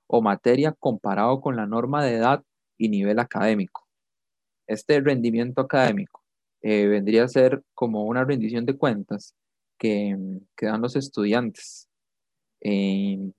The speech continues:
esto vendría a ser, eh, sus notas,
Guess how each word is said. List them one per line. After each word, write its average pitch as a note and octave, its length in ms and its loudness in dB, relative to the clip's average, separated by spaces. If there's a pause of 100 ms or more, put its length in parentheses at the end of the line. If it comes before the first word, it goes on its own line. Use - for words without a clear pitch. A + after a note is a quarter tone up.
(140)
esto A2+ 260 2
vendría A2 340 2
a A2 40 0
ser, A#2 400 2 (320)
eh, G2 440 -2
sus B2+ 240 -2
notas, A#2 680 -2